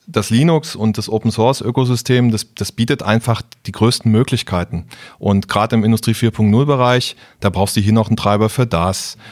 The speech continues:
du brauchst da noch irgendwas. Da, das, das, das kann gar kein, ich sag jetzt mal, ähm, kommerzielles Produkt sonst andersweitig bieten und die Auswahl. Und deswegen haben wir da bewusst den, den Schritt zu Linux gegangen.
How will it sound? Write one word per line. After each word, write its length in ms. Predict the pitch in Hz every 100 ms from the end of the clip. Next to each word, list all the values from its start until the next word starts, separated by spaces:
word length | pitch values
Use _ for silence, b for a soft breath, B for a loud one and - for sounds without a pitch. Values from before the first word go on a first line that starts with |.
| B
du 80 | 101
brauchst 300 | 101 107 95
da 120 | 101
noch 140 | 117
irgendwas. 640 | 107 110 104 104 107 - b b b
Da, 140 | 98
das, 320 | 95 110 - - - - - -
das, 220 | 104 -
das 180 | 104 -
kann 240 | - 120
gar 140 | 120 113
kein, 400 | 117 110 107 - -
ich 60 | -
sag 140 | 107
jetzt 200 | 104 -
mal, 320 | 107 104 104 85
ähm, 520 | 104 104 - - 123 -
kommerzielles 580 | 113 110 107 101 110
Produkt 340 | - 104 107 -
sonst 240 | 104 -
andersweitig 600 | - 107 107 104 98 101
bieten 300 | 113 117 110
und 360 | 98 101 82 -
die 80 | 92
Auswahl. 560 | 101 - 101 101 107
Und 320 | - 98 92 - B B 98
deswegen 340 | - 107 101
haben 80 | 101
wir 80 | 98
da 120 | 95
bewusst 400 | 95 104 117 -
den, 180 | 101 95
den 140 | 92
Schritt 200 | - 104
zu 140 | -
Linux 320 | 92 113 101 -
gegangen. 380 | 85 90 87